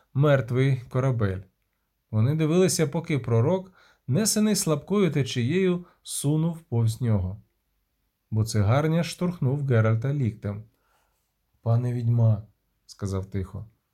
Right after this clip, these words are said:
"компас продовжує шаліти. Згідно зі стрілкою,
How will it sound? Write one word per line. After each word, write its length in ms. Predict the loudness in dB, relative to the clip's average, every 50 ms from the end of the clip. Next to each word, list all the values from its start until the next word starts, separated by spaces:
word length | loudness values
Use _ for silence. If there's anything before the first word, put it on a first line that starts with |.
| _ _ _ _ _
"компас 400 | -4 -2 -2 0 -2 -2 -4 -4
продовжує 540 | -4 -4 -2 0 2 2 2 2 0 0 -2
шаліти. 600 | -2 -4 -4 -4 -4 -6 -6 -6 -8 -10 -10 -12 _ _ _ _ _ _ _ _ -6
Згідно 440 | -4 -2 0 0 2 2 2 0 0
зі 120 | -2 -4
стрілкою, 720 | -4 -4 -4 -2 -2 -2 -2 -2 0 0 0 0 -2 -4